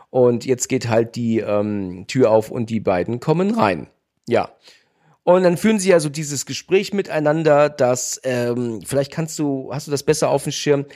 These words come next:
Ich glaube, dass der Bill hier erzählt, dass sie wohl reisen, um irgendeine Art, ähm, Buch zu schreiben aufgrund einer Sage, die dort ist. Hast du das besser, kannst du das besser wiedergeben?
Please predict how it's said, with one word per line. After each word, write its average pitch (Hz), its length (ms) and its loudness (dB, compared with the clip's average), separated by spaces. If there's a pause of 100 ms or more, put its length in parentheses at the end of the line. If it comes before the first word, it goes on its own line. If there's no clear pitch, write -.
(180)
Ich 139 120 -10
glaube, 139 320 2
dass - 280 -2
der 127 180 6
Bill 139 300 0
hier 147 260 -2
erzählt, 135 640 0 (260)
dass - 340 0
sie 135 340 -4
wohl 127 220 4
reisen, 151 760 0 (100)
um 202 560 0
irgendeine 170 1120 -2
Art, 123 560 -4
ähm, 113 500 -2 (480)
Buch 143 540 0
zu - 180 -6
schreiben 208 800 2
aufgrund 156 540 -2
einer 135 560 2 (1200)
Sage, 147 680 -2
die 220 180 -2
dort 208 340 2
ist. - 420 -6
Hast 135 180 -4
du 202 60 -10
das 175 140 -4
besser, 175 540 -2
kannst 180 180 -6
du 202 40 -2
das 170 60 -6
besser 175 240 -2
wiedergeben? 185 520 -6